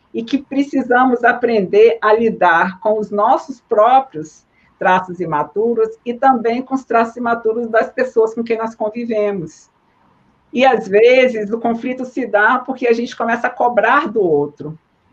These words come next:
aquilo que nós achamos que ele deve fazer, que ele deve ser capaz de fazer, e muitas vezes ele não é. E os conflitos vêm daí, de cobranças. E que se nós focarmos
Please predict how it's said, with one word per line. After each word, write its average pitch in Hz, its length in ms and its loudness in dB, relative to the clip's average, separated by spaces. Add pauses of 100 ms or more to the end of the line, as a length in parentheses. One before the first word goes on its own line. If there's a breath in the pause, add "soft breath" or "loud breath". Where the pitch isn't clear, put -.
(560)
aquilo 269 500 -2
que 247 140 0
nós 214 220 0
achamos 233 480 -2
que 233 240 -4
ele 294 420 0
deve 202 300 0
fazer, 156 560 -4
que - 120 -8
ele 208 140 -2
deve 208 300 -2
ser 226 160 -6
capaz 185 340 -2
de - 60 -18
fazer, 175 340 -4
e 208 60 0
muitas 233 280 -2
vezes 220 200 2
ele 214 160 2
não 247 200 -4
é. 185 220 -6 (1600)
E 196 160 -2
os 220 140 2
conflitos 240 640 -2
vêm 240 200 -2
daí, 233 460 0
de 220 140 -6
cobranças. 202 1080 -2 (840)
E 214 100 -8
que 240 140 -8
se 262 180 -6
nós 254 320 0
focarmos 151 880 -2